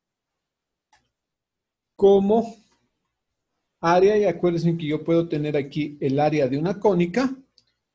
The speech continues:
y esta cónica va a ser simplemente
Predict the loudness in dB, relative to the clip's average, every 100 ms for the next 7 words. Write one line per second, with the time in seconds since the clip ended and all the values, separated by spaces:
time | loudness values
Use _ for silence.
0 | _ _ _ -6 -6 -2 -2 0 -2 -2
1 | -2 -2 -4 -2 -4 -4 -12 _ _ _
2 | _ _ _ _ -20 _ _ _ _ _
3 | _ -6 0 0 2 2 2 0 -8 _
4 | _ _ _ _ _ _ _ _ _ _
5 | _ _ -4 -2 0 0 0 -2 -4 -4
6 | -6